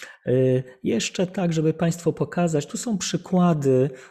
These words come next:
e, to jest taki odpowiednik tego, co, co, co mówiliśmy,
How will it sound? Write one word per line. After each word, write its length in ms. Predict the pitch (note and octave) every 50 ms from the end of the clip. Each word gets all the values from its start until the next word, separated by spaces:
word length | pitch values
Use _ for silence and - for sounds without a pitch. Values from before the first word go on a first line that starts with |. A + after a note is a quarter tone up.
| _ _
e, 540 | B2+ B2+ B2+ B2 B2 B2+ B2 C3 B2 B2 B2 A#2+
to 80 | - C#3
jest 140 | C3 - -
taki 220 | D3 B2+ - D3+
odpowiednik 640 | C#3 C3+ - - C#3+ B2+ C3+ C#3+ C#3 C#3 C#3 B2+ -
tego, 260 | - C3+ A#2+ B2 A#2+
co, 320 | A#2+ - - B2+ A#2 A#2
co, 220 | A#2 - - A#2+ A2
co 180 | - - -
mówiliśmy, 920 | A#2+ A#2 A2+ A2 A2+ A#2+ B2+ D3 D3+ D3 - - C#3 A#2+ A#2 A2+ A2+ A2+ A#2